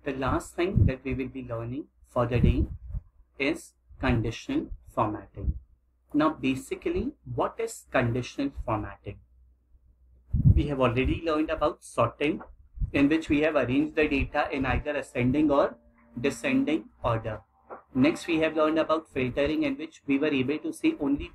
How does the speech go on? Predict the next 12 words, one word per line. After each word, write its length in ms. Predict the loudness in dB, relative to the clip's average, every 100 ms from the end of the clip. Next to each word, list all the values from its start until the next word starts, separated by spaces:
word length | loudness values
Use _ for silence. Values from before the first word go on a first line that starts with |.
| 0
those 260 | 0 0
particular 580 | -2 -2 -2 -4 -2 0
rows 300 | 0 -2 -8 _ _ _
which 160 | -4 0
satisfy 560 | 0 -2 -4 -4 -4 -2
certain 360 | -4 -6 -8
condition 520 | -10 -8 -8 -4 -2
and 120 | 0 2
the 100 | 2
remaining 420 | 2 0 0 2
rows 240 | 0 2
were 220 | 2 2